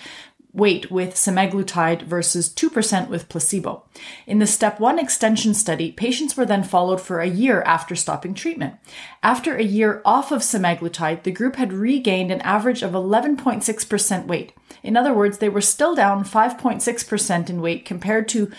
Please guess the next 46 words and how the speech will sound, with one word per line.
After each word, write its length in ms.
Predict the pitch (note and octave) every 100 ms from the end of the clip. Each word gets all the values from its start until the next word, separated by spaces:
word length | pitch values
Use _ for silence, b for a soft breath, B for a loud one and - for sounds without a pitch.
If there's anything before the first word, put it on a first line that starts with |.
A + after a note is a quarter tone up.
| B B
their 180 | F#3+ F#3+
weight 280 | F#3 - F#3
before 400 | F3+ A#3 B3 B3+
starting 420 | - F#3+ F3 E3+
semaglutide 800 | - F3 E3+ E3+ F3 F3+ D#3+ E3
two 140 | E3+
point 260 | C#3+ D#3+ -
four 160 | E3+
milligrams. 540 | F3+ B3+ A3 A#2 - - B B B -
However, 520 | G#3 C4+ B3 D3+ -
it's 180 | G3+ G#3
important 460 | A3 - C#4 E4 D4
to 60 |
point 340 | A3 - G#3 F3
out 200 | E3 F3
that 160 | F3+
the 100 | F#3
trajectory 840 | - G#3 F3+ A3+ B3 - A#3+ G#3 F3+
of 160 | F3
the 80 | F#3+
weight 280 | E3+ F#3 D#3
regain 480 | G3+ C4 F3+ F3 F3
was 160 | F3+
still 280 | - F#3+ F#3
going 300 | F3+ E3 C#3
up. 320 | D#3+ - - B B B -
If 200 | G#3+ -
people 260 | D4 D#4+
had 160 | C4+ A3+
been 100 | A3+
followed 360 | - G#3 G#3
further 440 | G3+ A3+ A#3 B3+ B3
than 320 | G3+ G3 F#3
a 80 | E3
year, 480 | F3 C#4 B3 E3 - B B
it's 320 | G#3 G3+ G3+
likely 460 | G#3+ A#3+ - G#3 F#3
that 240 | F#3 F3
weight 200 | F#3+ -
regain 480 | G3 A#3 F#3+ F3 F3
would 140 | F3
have 260 | E3+ F3+ -
been 140 | E3+
seen 260 | E3+ E3+ D#3
to 100 | E3
continue. 580 | - D#3 F3+ E3+ C3+